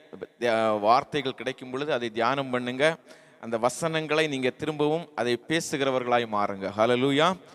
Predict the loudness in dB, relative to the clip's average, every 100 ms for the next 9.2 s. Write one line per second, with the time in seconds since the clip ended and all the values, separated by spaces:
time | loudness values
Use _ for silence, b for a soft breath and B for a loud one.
0 | B B -4 0 0 2 2 2 0 -2
1 | -2 -4 -2 -2 -2 0 2 2 2 0
2 | 0 -2 -4 -18 B B -2 0 0 -2
3 | -4 -4 -6 -4 -4 -2 0 -2 -4 -8
4 | -10 -16 _ _ b b b -10 -2 0
5 | 0 0 0 0 0 0 -4 -2 0 -2
6 | -6 -4 -2 -2 -4 -2 0 -2 -4 B
7 | B B _ -6 -4 -4 -2 0 2 2
8 | 2 0 -2 0 2 2 4 4 4 4
9 | 2